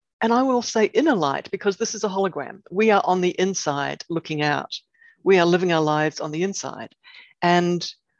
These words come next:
so our inner light, <laughs> what we are, how we're sitting inside of ourselves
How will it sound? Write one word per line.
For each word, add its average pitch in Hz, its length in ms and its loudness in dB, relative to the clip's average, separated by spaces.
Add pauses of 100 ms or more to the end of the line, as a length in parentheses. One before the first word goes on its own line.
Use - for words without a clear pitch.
(840)
so 190 400 4
our 196 240 2
inner 214 220 2
light, 147 460 -8 (220)
<laughs> 233 880 -6
what 185 380 2
we 196 160 4
are, 175 360 2 (100)
how 214 280 2
we're 190 160 2
sitting 160 420 -4
inside 170 320 -2
of 156 60 -2
ourselves 151 600 -6